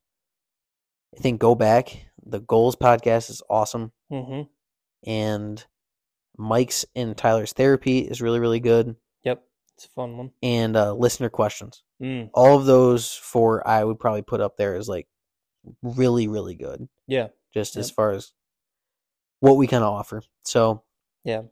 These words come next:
Speaker 2: And even though it says Origins, I wouldn't skip right to Origins, one of our latest releases.
Speaker 1: Oh, yeah, that's right.
Speaker 2: You know, listen to a couple other ones first if you're just tuning in, you know. Get a couple other ones under your belt first,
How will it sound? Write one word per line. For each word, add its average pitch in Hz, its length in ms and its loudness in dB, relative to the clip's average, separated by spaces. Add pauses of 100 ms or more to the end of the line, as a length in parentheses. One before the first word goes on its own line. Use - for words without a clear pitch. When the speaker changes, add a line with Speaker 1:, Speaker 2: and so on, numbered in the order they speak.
(140)
Speaker 2:
And 139 140 -6
even 151 180 -4
though 151 160 2
it 135 60 -4
says 131 220 -4
Origins, 131 540 -4
I 123 60 -4
wouldn't 127 300 -8
skip - 360 -10
right 117 200 -4
to 131 60 -14
Origins, 123 680 -10 (160)
one 120 180 -8
of 113 60 -6
our 113 180 -4
latest 113 480 -8 (160)
releases. 120 720 -10 (440)
Speaker 1:
Oh, 147 180 6
yeah, 123 180 4
that's 107 180 -10
right. - 100 -12 (300)
Speaker 2:
You 117 80 -8
know, 110 160 -10 (160)
listen 147 240 -2
to 139 60 0
a 131 40 -4
couple 143 300 0
other 117 220 2
ones 113 200 -6
first 113 480 -8
if 131 200 -6
you're 120 120 -8 (260)
just - 340 -6
tuning 113 360 -8
in, 110 260 -10 (220)
you 123 100 -14
know. 110 200 -12 (1700)
Get 160 80 2
a 147 60 0
couple 147 400 0
other 131 220 0
ones 127 240 -2
under 123 200 -2
your 120 160 -6
belt 120 340 0
first, 120 320 -10